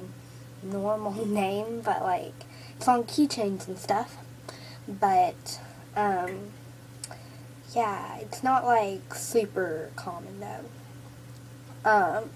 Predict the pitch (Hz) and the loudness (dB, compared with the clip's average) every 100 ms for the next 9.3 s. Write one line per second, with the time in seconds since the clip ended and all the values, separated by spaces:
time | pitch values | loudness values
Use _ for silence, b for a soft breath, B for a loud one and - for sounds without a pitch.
0 | - 240 185 226 311 B B B B B | 4 4 4 0 -2 B B B B B
1 | - 269 - 285 277 285 269 277 302 - | 0 2 6 6 6 4 4 6 4 4
2 | 294 277 285 302 - B B B - - | 0 4 2 2 0 B B B -16 -16
3 | B B B B B - - 269 269 254 | B B B B B -18 -2 -2 0 -4
4 | - 349 339 311 285 247 302 294 254 208 | 0 4 8 8 8 4 2 4 4 2
5 | 208 202 214 214 240 226 208 214 240 262 | 2 0 2 2 2 2 2 2 0 0
6 | 208 208 214 - 233 226 190 180 196 - | 4 4 4 2 2 2 0 -2 -4 -10
7 | B B B 220 220 233 233 220 220 202 | B B B 8 10 10 6 6 4 2
8 | 165 139 - 247 262 262 240 - 247 240 | -2 -6 -2 0 0 -2 -4 -2 6 8
9 | 226 196 196 | 8 2 -4